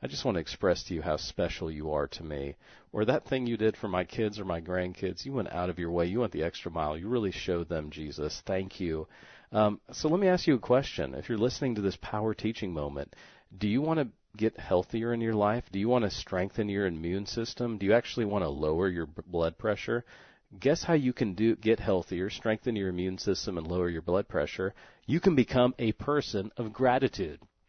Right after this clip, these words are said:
In fact, I just used this material. It's some fascinating research coming out. You all know I'm constantly researching how to have better mental wellness. Well, did you know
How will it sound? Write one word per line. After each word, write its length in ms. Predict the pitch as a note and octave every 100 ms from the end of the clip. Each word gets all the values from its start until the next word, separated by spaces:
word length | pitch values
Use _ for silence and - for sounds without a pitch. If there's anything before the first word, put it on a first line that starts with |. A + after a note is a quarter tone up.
| _ _ -
In 80 | A#2
fact, 260 | C3+ B2 A#2+
I 80 |
just 380 | A2 A#2+ C#3+ -
used 280 | G#2+ B2+ A2+
this 220 | A2 -
material. 520 | F#2 - A#2+ A2 F2
It's 120 | F2 -
some 140 | F2+ - -
fascinating 680 | D3+ E3 - B2 A2 G#2
research 640 | F#2 G#2 B2+ - G2 F2 -
coming 260 | A2 G2
out. 160 | G2 F2+
You 140 | A#2
all 140 | A#2 G#2+
know 240 | A2 G2+
I'm 100 | E2+
constantly 960 | - - A2+ A#2 - G#2+ - F#2 F2 E2+ - - - -
researching 800 | F#2+ A2 A2+ - F#2 E2+ - F2
how 240 | E2+ G#2+ G#2
to 180 | G#2+
have 380 | F2+ G2 F2+ D#2+
better 320 | G2+ G2 G#2
mental 500 | F#2+ F2 F2+ - F2
wellness. 580 | E2+ A2 F#3 - - -
Well, 280 | A2+ A#2+ G#2+ - - - _ F2
did 320 | A2 D#3 -
you 180 | G3+ G3
know 460 | C#3+ F2+ E2 F2+